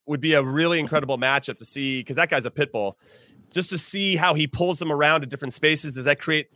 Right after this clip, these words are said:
'cause even if Aronson doesn't get the ball, but he's pulling Torreira out of that space, that's gonna open up pockets for Pulisic, which I thought we did pretty well against Morocco, to go get in those areas. Timo Weah when he's coming centrally as well.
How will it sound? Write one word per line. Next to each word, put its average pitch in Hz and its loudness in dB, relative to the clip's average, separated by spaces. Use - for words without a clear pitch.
'cause 185 4
even 262 4
if 254 2
Aronson 226 2
doesn't 202 2
get 208 2
the 190 0
ball, 208 4
but 180 0
he's 160 -4
pulling 208 0
Torreira 180 0
out 202 2
of 202 -4
that 143 0
space, 120 -6
that's 185 0
gonna 202 0
open 190 0
up 170 0
pockets 165 0
for 151 -2
Pulisic, 196 -4
which 135 -6
I 156 2
thought 151 -2
we 151 -6
did 147 -4
pretty 151 -6
well 151 2
against 131 -6
Morocco, 135 2
to - -10
go 160 2
get 170 2
in 175 2
those 160 2
areas. 147 0
Timo 156 -2
Weah 147 4
when 139 2
he's 139 -6
coming 139 -4
centrally 135 -2
as 113 -8
well. 139 2